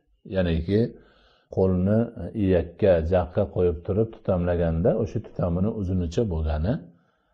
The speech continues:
e, sunnatga muvofiq bo'ladi deyiladi. E, bunga dalil qilib buyuk sahobiy Abdulloh ibn Umar roziyallohu anhuning amallari olingan. U kishi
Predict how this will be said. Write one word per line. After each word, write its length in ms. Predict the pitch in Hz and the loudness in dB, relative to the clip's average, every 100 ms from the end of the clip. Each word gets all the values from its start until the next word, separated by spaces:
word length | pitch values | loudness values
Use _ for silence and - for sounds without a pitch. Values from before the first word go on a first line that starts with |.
| _ - | _ -8
e, 80 | 78 78 73 | -6 -4 -4
sunnatga 480 | 73 98 85 82 - | -4 -4 -2 -2 -2
muvofiq 500 | 85 82 78 78 85 76 | -2 0 0 -2 -6 -4
bo'ladi 380 | 80 76 69 71 | -2 -2 -2 -4
deyiladi. 520 | 80 78 78 85 127 185 - _ _ _ _ _ _ - | -2 0 0 0 -2 -2 -10 _ _ _ _ _ _ -8
E, 60 | 80 | -4
bunga 320 | 82 92 98 | -2 0 0
dalil 340 | 87 90 95 98 | 2 2 2 -2
qilib 340 | 95 87 123 131 - | -2 0 0 -2 -8
buyuk 320 | 82 90 92 | -4 -2 -2
sahobiy 540 | - 87 - 82 95 123 | -4 -6 -4 -4 -4 -4
Abdulloh 560 | 92 82 80 82 90 80 | -4 -2 -2 0 0 -2
ibn 240 | 87 80 80 | -6 -4 -4
Umar 320 | 82 82 95 98 | -4 -2 -2 -2
roziyallohu 720 | 90 78 78 76 78 80 73 | -4 -4 -2 -2 -2 -2 -4
anhuning 500 | - 82 78 80 87 - | -6 -6 -4 -4 -4 -4
amallari 580 | 95 95 76 71 73 - | -4 -4 -4 -4 -6 -6
olingan. 540 | 85 76 76 85 127 160 - _ - _ _ _ - | -6 -6 -4 0 0 -2 -10 _ -20 _ _ _ -6
U 60 | 113 | -6
kishi 300 | - - | -6 -2